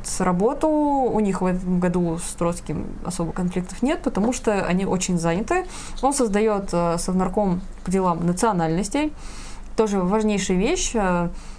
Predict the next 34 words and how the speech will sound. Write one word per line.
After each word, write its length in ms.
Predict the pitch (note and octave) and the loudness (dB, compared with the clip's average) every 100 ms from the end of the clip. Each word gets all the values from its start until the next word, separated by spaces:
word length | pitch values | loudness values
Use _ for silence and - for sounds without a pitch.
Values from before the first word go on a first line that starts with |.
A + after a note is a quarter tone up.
| - | -14
Сталин 500 | - A3+ C4+ A#3 G3 | -2 0 2 2 0
в 60 | F#3+ | 0
этой 160 | G3 F3+ | 0 2
теме 400 | F#3+ F3+ E3+ F3 | 2 2 0 0
шарит, 480 | A3+ C#4 D#4+ - - | 2 2 0 -6 -4
он 200 | F#3+ F3+ | -2 0
же 160 | E3+ | 2
написал 340 | E3+ E3+ F#3 E3+ | 0 0 0 2
работу 360 | F#3 D4+ E4 | 2 2 0
по 100 | D#4 | 0
национальному 520 | C#4 C#4 C4 B3+ B3 A#3 | 0 2 2 2 2 2
вопросу, 500 | A3+ A#3 A#3 A3+ G#3+ | 2 0 2 0 2
ну 100 | C4 | 2
и 80 | |
много 320 | G#3+ G3+ G#3+ F#3+ | 2 2 2 2
занимался 500 | F3+ F3 G#3 - F3+ | 2 2 2 0 -2
этим, 460 | - F#3 F#3+ F3+ - - - - B2 | -2 -2 0 -2 -4 -12 -14 -10 -6
э, 260 | C3 - | -4 -2
этой 160 | F3+ F3+ | 0 0
работой 300 | F3 F#3+ F#3 | 0 -2 -2
с 80 | - | -2
регионами. 480 | F3 E3 D#3+ E3 F3 - - - - - - | 0 0 0 -2 -6 -12 -12 -12 -10 -10 -6
Вот. 260 | F#3+ F3+ - - - - - - - - - | -2 -2 -2 -10 -10 -8 -8 -8 -12 -10 -2
И 340 | G#3 C4 A3+ | 0 2 2
здесь 260 | F#3+ A#3+ A#3 | 2 0 2
вы 60 | F3+ | 0
видите 260 | G#3+ G#3+ | 0 0
основные 400 | F#3 F3+ F3+ G#3 | 0 2 2 0
принципы, 440 | F3+ A3+ C4 - G3+ | 0 0 0 0 0
на 100 | - | 0
которых 420 | F3+ G#3+ G#3+ - | 0 0 -2 -4
стоял 300 | E3+ E3+ F3 | 0 2 2
его 220 | E3 E3 | 2 0
наркомат. 540 | E3+ F3 E3+ D#3+ D#3 | 0 0 0 0 -2